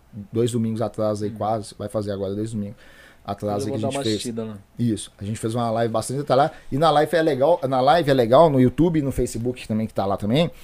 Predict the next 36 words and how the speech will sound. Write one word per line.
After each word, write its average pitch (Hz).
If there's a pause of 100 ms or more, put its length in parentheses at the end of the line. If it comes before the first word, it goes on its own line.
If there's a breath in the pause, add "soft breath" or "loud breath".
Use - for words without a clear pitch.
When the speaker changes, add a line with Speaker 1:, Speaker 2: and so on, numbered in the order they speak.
(280 loud breath)
Speaker 1:
que 143
a 139
gente 143
faz 151
um 170
comparativo, 170
porque 135
eu 151
chamei 156
pra 147
conversa, 117
na 127
comparação, 127
eu 131
peguei, 101
vamos 127
pegar 127
a 123
Evergrande 107
aqui, 143 (480 soft breath)
agora 143
vamos 185
pegar 262
uma 226
no 220
Japão 175
também 160
que 160
tem 196
alta 185
alavancagem, 196
que 135
é -
a 127
Chiyoda 156
Corp. 139